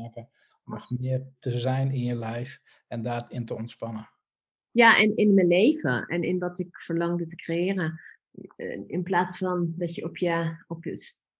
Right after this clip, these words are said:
Speaker 2: puntje van je stoel zit te kijken van, "Is het oké?" Is het meer van, "Hey, dit." En
Speaker 1: Ja.
Speaker 2: dan leunen op die stoel en gaan ontspannen,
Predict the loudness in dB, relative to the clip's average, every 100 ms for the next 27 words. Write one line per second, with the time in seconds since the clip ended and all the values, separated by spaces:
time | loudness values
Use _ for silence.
0 | _ 0 0 0 0 2 2 -2 2 2
1 | 2 -4 0 2 2 -2 4 4 4 0
2 | -2 -2 -4 -12 -16 _ -10 -4 -4 -4
3 | -4 4 6 6 6 4 0 -2 -4 -2
4 | -2 0 0 0 -2 -2 -16 _ _ _
5 | _ _ _ _ _ -4 -4 -4 _ _
6 | _ -8 2 8 8 8 4 -4 -10 0
7 | 0 0 -4 -6 -6 -4 -2 2 0